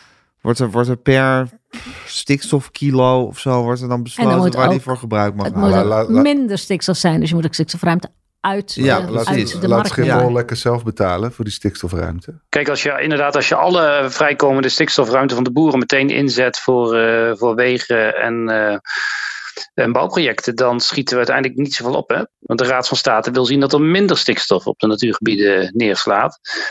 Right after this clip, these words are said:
Speaker 4: Dus je moet inderdaad ook een deel van wat je op-, minstens een deel van wat je opkoopt, moet je, ja, eh, reduceren. Hoe moet dat? Daar hebben we toch, ehm, een kabinet voor, voor dit soort dingen.
Speaker 2: En een heleboel ministers en staatssecretarissen.
Speaker 1: Ja,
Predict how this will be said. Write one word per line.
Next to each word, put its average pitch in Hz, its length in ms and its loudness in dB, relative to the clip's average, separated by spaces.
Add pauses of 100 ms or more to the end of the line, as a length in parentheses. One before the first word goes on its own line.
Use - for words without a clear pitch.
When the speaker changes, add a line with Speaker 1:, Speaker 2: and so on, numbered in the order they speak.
Speaker 4:
Dus 131 160 0
je 127 80 0
moet 143 180 2
inderdaad 123 380 0
ook 160 140 -2
een 143 120 2
deel 127 400 2
van 131 200 2
wat 117 220 0
je 113 140 2
op-, 82 140 -2
minstens 139 520 2
een 113 100 2
deel 101 300 2
van 131 140 -2
wat 107 140 -2
je 107 60 0
opkoopt, 113 340 -2
moet 131 200 -2
je, 131 300 0 (480)
ja, - 300 -2
eh, 123 380 -2
reduceren. 135 720 0 (760)
Hoe 143 140 0
moet 180 140 0
dat? 143 260 -2
Daar 151 160 -2
hebben 151 200 -4
we 143 60 -6
toch, - 240 -4
ehm, 139 340 2 (140)
een 135 160 -2
kabinet 147 340 0
voor, 170 260 0 (560)
voor - 160 0
dit 123 120 0
soort 120 140 -2
dingen. 151 320 0
Speaker 2:
En 156 160 0
een 151 60 4
heleboel 165 440 2
ministers 175 520 0
en 160 80 4
staatssecretarissen. 185 840 -4
Speaker 1:
Ja, 117 380 2